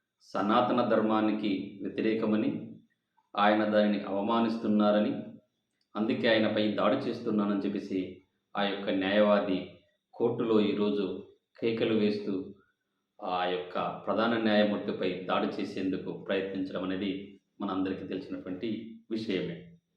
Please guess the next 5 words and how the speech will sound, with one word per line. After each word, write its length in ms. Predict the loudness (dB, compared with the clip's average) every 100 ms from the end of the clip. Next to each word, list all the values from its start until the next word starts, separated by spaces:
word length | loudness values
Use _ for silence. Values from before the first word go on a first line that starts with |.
| _ _ _ _ _ _ _ _
ఈరోజు 420 | 0 4 4 4 2 0 -4 -10 -16 -20 -20 _ _
ఈ 120 | 0
యొక్క 240 | 2 4 2 0 -2 -10 -8 -2
సంఘటనను 580 | 2 6 6 6 4 2 -2 -10 -16 -20 _ _ _ _ _ _ _ _ _ _ -2
పెద్దగా 400 | 4 6 8